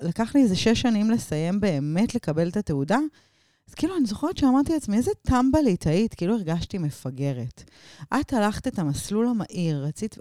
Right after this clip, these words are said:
רציתי באמת את, לקבל את הידע הרפואי הזה. אני מאוד אוהבת ללמוד, אני מאוד אוהבת הרפואה, אני מאוד אוהבת את התחום הזה, ואני מאוד רציתי גם להעשיר את עצמי, אז הלכתי ל-, לטווח הארוך בעצם, לקחתי את המסלול של השש שנים,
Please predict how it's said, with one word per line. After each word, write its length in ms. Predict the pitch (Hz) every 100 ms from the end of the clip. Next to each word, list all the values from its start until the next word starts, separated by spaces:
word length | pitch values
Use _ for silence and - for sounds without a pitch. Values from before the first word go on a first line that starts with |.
| -
רציתי 340 | 147 - 247
באמת 720 | 160 120 147 143 160 226 247
את, 160 | - -
לקבל 440 | - 160 151 185
את 140 | 214
הידע 480 | 147 147 180 202 233 -
הרפואי 640 | 143 143 - - - 180
הזה. 200 | 190 147
אני 140 | 131 135
מאוד 520 | 135 - _ 185 208
אוהבת 300 | 196 180 180
ללמוד, 360 | 151 151 147 147 _ _ _ _ -
אני 80 | 151
מאוד 160 | 165
אוהבת 300 | 180 175 170
הרפואה, 680 | 160 151 - - - 208 240
אני 120 | 165
מאוד 260 | 156 156 175
אוהבת 180 | 180
את 60 | -
התחום 280 | - - 233
הזה, 140 | 285 320 - - - -
ואני 220 | 160 156
מאוד 280 | 160 156 180
רציתי 300 | 185 202 208
גם 180 | 185 151
להעשיר 500 | 143 139 - 190 214
את 100 | 262
עצמי, 300 | 254 285 285
אז 140 | 165 147
הלכתי 420 | 147 170 - 196
ל-, 80 | 156 - _ _ _
לטווח 480 | 165 143 165 170 190
הארוך 440 | 147 131 156 185
בעצם, 340 | 196 240 - 254
לקחתי 340 | 156 156 -
את 80 | 185
המסלול 360 | 147 135 170 160
של 160 | 185
השש 360 | 139 - 180 190
שנים, 420 | 196 190 175 170